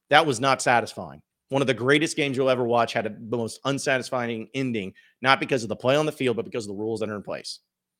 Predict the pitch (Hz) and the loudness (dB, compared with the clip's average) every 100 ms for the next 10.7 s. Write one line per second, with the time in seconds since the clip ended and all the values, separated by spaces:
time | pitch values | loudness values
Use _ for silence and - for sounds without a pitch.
0 | _ _ 113 101 - - 131 120 120 117 | _ _ -10 -6 -6 -2 -2 -2 -4 -4
1 | 107 98 92 78 - - _ _ _ _ | -6 -6 -8 -10 -14 -20 _ _ _ _
2 | _ _ _ _ _ 151 180 175 151 120 | _ _ _ _ _ 2 2 2 -2 2
3 | 135 120 113 107 - 101 117 95 90 80 | 2 2 0 -4 -8 -8 -4 -4 -4 -10
4 | - 85 67 _ _ _ _ _ 110 113 | -10 -14 -14 _ _ _ _ _ 0 0
5 | 110 110 113 160 170 156 143 120 135 151 | 0 -2 0 0 0 -2 -2 -2 -2 -2
6 | - 139 131 - 123 147 147 107 127 147 | -2 -4 -4 -6 -4 -4 -6 -6 -4 -4
7 | 123 127 110 127 107 117 110 107 101 90 | 0 2 2 -4 -2 -2 -4 -4 -4 -6
8 | 78 - _ _ _ _ _ _ _ _ | -10 -12 _ _ _ _ _ _ _ _
9 | _ _ _ _ - 147 143 120 110 143 | _ _ _ _ 2 4 4 0 0 2
10 | 139 127 - 120 87 - - | 4 2 0 -6 -8 -8 -8